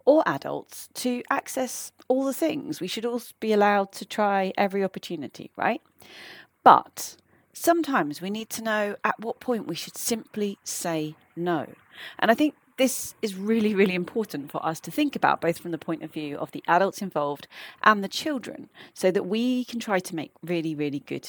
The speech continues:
decisions for our children. So I've been thinking quite a lot about this lately, and I wanted to share some of my thoughts with you so that you can come to your own conclusions each time faced with this situation, rather than feeling that you're being kind of pressured and pushed into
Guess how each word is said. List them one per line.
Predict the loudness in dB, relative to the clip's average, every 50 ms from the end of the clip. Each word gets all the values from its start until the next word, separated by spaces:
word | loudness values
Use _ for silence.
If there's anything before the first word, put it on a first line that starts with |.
| -16
decisions | -12 -10 -10 -8 -8 -6 -8 -8 -8 -8
for | -8
our | -10 -8
children. | -8 -10 -10 -10 -10 -10 -12 -14 -8
So | 0 4 4 4 6 6 8
I've | 6 6 6
been | 4 -2
thinking | 0 0 -4 -2 -2 -6 -4
quite | 0 0 0 0 0 -2
a | 2
lot | 2 2 2 0
about | -4 -4 -4 -4
this | -4 -8 -6 -4
lately, | -6 -4 -4 -4 -4 -4 -6 -8 -12 -18 -18 -16 -6 -2
and | 0 2 2
I | 2 2 0
wanted | 0 0 -2 -2 -4 -6 -8 -10
to | -8 -8
share | -4 0 2 2 4 2 2 -2 -4 -10 -20 -18
some | -8 -2 0 2 2
of | 2 0
my | 0 -2 -2 -2
thoughts | -4 -6 -8 -8 -8 -8 -12
with | -12 -10 -10
you | -10 -8 -6
so | -4 -4
that | -4 -6 -6
you | -6 -6 -6
can | -4 -4 -4
come | -4 -2 -2 -4 -4
to | -4 -4 0
your | 2 2 2 4
own | 4 2 2 2 -2 -6
conclusions | -8 -12 -10 -4 -2 -2 -2 -2 -4 -6 -8 -8 -10 -12 -14 -16 -20 -20 -20 -20 -18 _ -6
each | -6 -4 -4 -6 -8 -6
time | -4 -2 0 0 -2
faced | -2 -2 -2 -2 -2 -4 -8
with | -12 -10
this | -10 -10 -10 -8
situation, | -10 -12 -10 -6 -4 -4 -4 -4 -6 -8 -6 -4
rather | 0 2 4 4 2 2 -2
than | -4 -4 -4 -6
feeling | -6 -4 -2 0 0 0 -2 -4 -6 -12 -12 -14 -14 -6 0
that | 2 2 2
you're | 0 -4 -6
being | -4 -4 -4 -4 -4 -4
kind | -6 -6 -8 -8
of | -8 -6
pressured | -2 -2 -2 -2 -2 -2 -2 -2
and | -2 -6 -6
pushed | -8 -6 -6 -6 -6 -8 -8
into | -8 -8 -8 -10